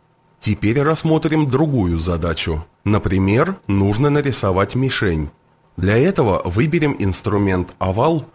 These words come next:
и, удерживая клавишу "Shift", нарисуем большой круг. Затем изменим цвет обводки и её ширину. После чего выберем контур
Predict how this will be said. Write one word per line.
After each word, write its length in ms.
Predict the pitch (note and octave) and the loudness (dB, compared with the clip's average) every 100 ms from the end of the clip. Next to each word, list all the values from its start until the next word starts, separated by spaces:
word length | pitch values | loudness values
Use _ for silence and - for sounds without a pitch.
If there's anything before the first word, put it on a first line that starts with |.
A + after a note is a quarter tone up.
| _ | _
и, 100 | G2 | 0
удерживая 720 | G#2+ G#2+ A2 F#2 D#2+ F#2+ F#2 | 0 2 0 0 0 0 0
клавишу 560 | F2 G#2+ G#2 F#2 - G2+ | 0 0 0 0 -2 -4
"Shift", 440 | F#2 D#3 E3+ - - _ | -2 0 -2 -4 -18 _
нарисуем 800 | G2 G#2 G2 - G#2 A#2 D3 D#3 | -2 0 0 -2 0 2 2 2
большой 420 | C3+ G2+ - G#2 | 0 0 0 -2
круг. 440 | A2 G2+ E2 - - _ _ _ _ | -2 -2 -2 -4 -16 _ _ _ _
Затем 480 | F#2+ G2 G#2+ F3 G3 A#2+ | -2 0 0 0 0 0
изменим 540 | G2+ G2 G#2 C3+ B2+ | 0 2 2 2 0
цвет 380 | - G2+ G2 F#2 | -2 0 0 0
обводки 680 | F2 F2 B2+ E3 - E2 - - | -2 0 -2 -2 -6 -8 -8 -4
и 60 | |
её 340 | G2 F#2 E2+ C3 | 0 0 -2 -2
ширину. 600 | - C#3+ C#3+ A#2 D#2 D#2 - _ _ _ _ - | 0 0 2 2 0 -4 -14 _ _ _ _ -4
После 280 | A2+ A#2 | -2 0
чего 460 | G#2 A#2+ A#2 E3+ F3+ - | 0 0 0 0 -2 -6
выберем 520 | E2 A2 - E3 F#2 | -2 0 0 0 -2
контур 540 | F#2+ D3 F3 B2+ G2 | 0 0 2 0 -2